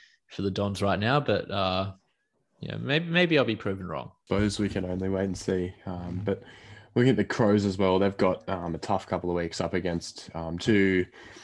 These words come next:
Speaker 2: teams that are in the, the upper half of the, um, the top eight. Uh, they got the Dogs this week and then Port,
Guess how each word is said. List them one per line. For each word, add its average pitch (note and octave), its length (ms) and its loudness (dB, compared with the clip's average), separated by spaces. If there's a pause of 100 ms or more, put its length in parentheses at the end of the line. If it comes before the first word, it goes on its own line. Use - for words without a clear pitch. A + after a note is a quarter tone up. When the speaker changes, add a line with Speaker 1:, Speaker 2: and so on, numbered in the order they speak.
(500)
Speaker 2:
teams C#3 300 4
that A2 160 6
are F#2+ 320 4
in G#2 160 4
the, F#2 320 2
the F#2+ 100 2
upper F#2+ 220 2
half F2 340 -4
of F2 160 -10
the, E2+ 320 -2 (400)
um, E2+ 480 -16
the F#2+ 80 -2
top G2+ 240 0
eight. G2 260 2
Uh, E2+ 320 -10
they F2 120 -8
got F2 120 -4
the F2+ 100 -2
Dogs F#2+ 360 -2
this F#2 220 -4
week F2+ 240 -8
and E2+ 100 -6
then E2 180 -6
Port, F2+ 320 2